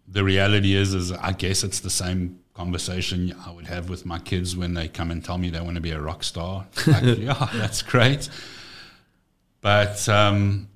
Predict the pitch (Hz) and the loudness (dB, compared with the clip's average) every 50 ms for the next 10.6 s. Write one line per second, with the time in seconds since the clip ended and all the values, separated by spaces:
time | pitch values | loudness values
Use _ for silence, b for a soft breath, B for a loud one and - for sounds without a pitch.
0 | _ _ _ _ _ _ _ _ _ _ _ _ _ _ _ _ - - - - | _ _ _ _ _ _ _ _ _ _ _ _ _ _ _ _ -20 -20 -6 2
1 | 123 117 117 113 110 110 107 110 104 120 120 123 120 107 - - 113 - - 110 | 6 8 8 10 10 8 8 8 8 8 8 8 8 6 4 2 2 4 4 4
2 | 110 117 113 113 110 95 101 104 95 90 101 98 92 90 107 117 107 - 104 95 | 4 4 4 2 2 2 2 0 0 2 2 2 2 2 2 0 0 0 0 0
3 | 95 95 - - - - - 87 87 95 92 92 95 104 101 - 95 90 - - | 0 0 -2 -4 -6 -8 -8 -10 -10 -8 -6 -4 -4 -4 -4 -4 -6 -6 -6 -8
4 | - 92 95 98 87 90 95 92 87 87 82 78 73 76 76 76 - _ _ _ | -6 -6 -4 -4 -2 -2 -4 -4 -4 -4 -6 -8 -10 -12 -18 -18 -20 _ _ _
5 | - 92 87 87 85 85 87 92 87 95 101 104 101 104 98 95 95 90 - - | -20 -20 -16 -14 -14 -12 -12 -8 -6 -4 -2 -2 0 0 0 0 -2 -2 -4 -6
6 | - 104 98 98 101 98 98 98 95 92 92 98 104 101 104 95 - - 98 92 | -6 -6 -6 -6 -6 -10 -12 -16 -14 -8 -4 -2 -2 -2 -2 -4 -4 -2 -2 -2
7 | 90 - 92 - - - _ _ - 107 101 107 - _ _ _ _ _ _ _ | -4 -4 -8 -10 -10 -18 _ _ -8 -8 -8 -10 -12 _ _ _ _ _ _ _
8 | _ - 87 92 92 85 80 78 82 82 80 82 - - - - 90 90 85 82 | _ -10 -6 -4 -4 -2 -4 -4 -6 -8 -10 -10 -10 -12 -10 -8 -8 -8 -8 -8
9 | - - 82 85 87 85 - 107 101 - - 90 - - - 92 87 - - 101 | -10 -14 -14 -12 -12 -8 -6 -4 -4 -4 -4 -6 -8 -8 -6 -4 -2 0 0 2
10 | 95 95 92 92 90 - - 92 87 85 82 - | 2 2 2 2 0 0 -2 -2 -2 -2 -2 -6